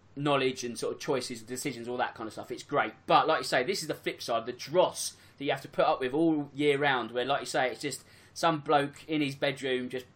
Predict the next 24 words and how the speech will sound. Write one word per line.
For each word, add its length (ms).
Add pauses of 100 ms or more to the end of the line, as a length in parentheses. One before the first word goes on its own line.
banging 300
out 160
transfer 320
rumours, 440
and 120
it's 120
just 200
a 20 (240)
constant 400
cycle. 540 (320)
And 80
that 160
also 240
is 80
quite 240
dangerous, 420
where 140
it, 280
it 160
creates 320
rumour, 440
counter 340
rumour, 380
and 180